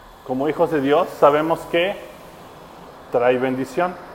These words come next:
Trae mucha bendición. Y como hijos y como hijas de Dios, cuando damos algo, sea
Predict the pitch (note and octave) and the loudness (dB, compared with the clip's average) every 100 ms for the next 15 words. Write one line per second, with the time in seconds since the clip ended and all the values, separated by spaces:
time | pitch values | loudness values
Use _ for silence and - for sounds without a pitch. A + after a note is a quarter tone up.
0 | - - - - - - - - - D#3+ | -20 -20 -20 -20 -20 -20 -18 -18 0 10
1 | E3 F3 F3+ G3+ G#3 F#3 E3 C#3 C3 - | 10 10 6 4 6 6 6 0 -6 -8
2 | G#2+ G#2 - - - - - - - - | -10 -12 -18 -18 -20 -20 -20 -20 -20 -20
3 | - - D#4 D#4+ - D3 F3 E3+ F3+ G#3 | -20 -20 -20 -18 -8 0 2 6 8 6
4 | G3+ A3+ - - - - - D3+ C#3 E3+ | 6 4 4 -8 -18 -20 -18 -10 -4 0
5 | E3+ F#3 G3 F3+ D3+ D3+ E3+ - - - | 2 6 6 6 2 2 2 -2 -14 -18
6 | - - - - E3+ E3 E3 E3+ G#3+ B3 | -20 -20 -20 -2 2 4 4 6 8 6
7 | - - E3 G3 F#3+ G#3 C#4 - - - | 2 6 10 10 10 4 2 -4 -18 -20
8 | - - - - - - E3+ F3 F3 - | -20 -20 -20 -20 -20 0 6 6 6 -2
9 | - | -14